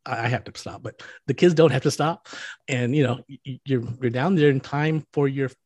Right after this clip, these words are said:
back then, the fast passes, for nine o'clock fast passes, uh, in the Magic Kingdom for Space Mountain. You know, you just have to leave at the right time.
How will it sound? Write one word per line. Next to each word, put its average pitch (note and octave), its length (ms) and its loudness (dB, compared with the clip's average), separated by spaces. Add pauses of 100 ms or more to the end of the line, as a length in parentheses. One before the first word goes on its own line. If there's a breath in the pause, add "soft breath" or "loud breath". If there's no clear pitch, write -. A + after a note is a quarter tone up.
(460)
back A#2 200 -6
then, C#3+ 200 -2
the A#2 80 0
fast - 420 -2
passes, C#3 560 -4 (160)
for B2 260 -2
nine C3 160 -2
o'clock D#3 320 -4
fast D#3 260 -4
passes, B2+ 600 -6
uh, B2+ 160 -10
in B2+ 100 -6
the B2+ 60 -4
Magic B2+ 300 -4
Kingdom D3 340 -2
for C3 240 -6
Space - 260 -2
Mountain. F3+ 280 -4 (540 soft breath)
You C#3+ 60 -6
know, B2+ 40 -4
you B2 80 -4
just C3+ 140 -8
have C#3+ 120 -2
to - 80 -2
leave C#3+ 240 2
at C3+ 60 -12
the A2+ 80 -4
right B2 200 -2
time. E3 260 -6